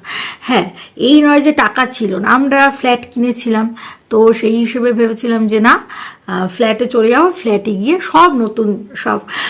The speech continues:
আহ, সব নতুন জিনিসপত্র নেব, ঠিক আছে? আহ, যেরকমটা ফ্রিজটাও তাই, ফ্রিজটাও কিন্তু সেরকম।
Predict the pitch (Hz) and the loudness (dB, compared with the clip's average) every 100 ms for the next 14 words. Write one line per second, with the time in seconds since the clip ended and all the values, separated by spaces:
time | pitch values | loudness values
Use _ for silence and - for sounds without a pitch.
0 | - 180 185 185 175 175 196 214 202 202 | -10 -6 -2 0 0 -2 0 0 0 -2
1 | 214 208 226 196 202 202 - 202 196 - | -2 -2 -2 0 0 -2 -2 -4 -4 -2
2 | 311 254 170 180 - _ - - - 311 | 2 2 0 -6 -14 _ -20 -20 -4 2
3 | 320 254 175 170 - - - 196 202 269 | 2 2 -4 -6 -10 -18 -6 -2 2 4
4 | 285 277 285 277 214 - - - - - | 4 4 2 2 2 0 -8 -14 -12 2
5 | 330 330 - - 311 294 190 165 185 - | 6 6 4 2 4 4 0 -4 -6 -14
6 | - 285 285 - 311 311 302 294 - 196 | -6 0 0 2 2 2 0 -2 -2 -4
7 | 175 - 175 | -6 -8 -16